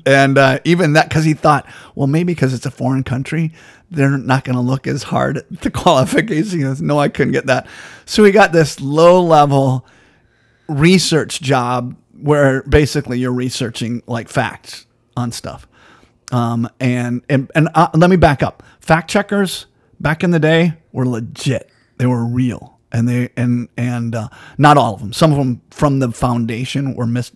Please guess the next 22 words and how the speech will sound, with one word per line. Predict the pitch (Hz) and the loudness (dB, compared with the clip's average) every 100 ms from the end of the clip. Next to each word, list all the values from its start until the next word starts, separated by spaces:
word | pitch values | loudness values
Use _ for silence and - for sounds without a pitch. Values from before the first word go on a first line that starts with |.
| - | -10
disinformation, | - 123 131 127 113 113 117 135 135 - - - - _ | -6 -4 -4 -6 -8 -8 -8 -6 -6 -10 -20 -20 -20 _
um, | 113 110 113 | -6 -4 -4
but | 120 | -4
not | 127 131 - | -2 -2 -4
the | 139 | -4
earliest | 131 151 151 156 - | -2 0 2 0 0
ones, | 151 151 147 - | 0 0 0 -4
and | 143 120 123 | -4 -2 0
not | 131 135 - | -2 -4 -2
a | |
lot | 135 160 | 2 4
of | 175 | 4
the | 151 | 2
ones | 151 143 131 | 0 -2 -4
that, | 135 123 _ _ _ _ _ - | -4 -4 _ _ _ _ _ -2
that | 131 127 - | -2 -2 -4
today | - 135 123 127 147 160 151 _ _ _ _ | -2 -2 -2 -2 0 0 -2 _ _ _ _
are | 127 120 123 127 | -4 -2 -2 -4
completely, | 143 135 208 202 127 117 - _ _ _ - | -4 -2 -2 0 -2 -4 -14 _ _ _ -8
uh, | 107 - | -8 -6
completely | 123 151 143 139 | -4 -2 -2 -4
bogus, | 131 131 123 | -4 -4 -6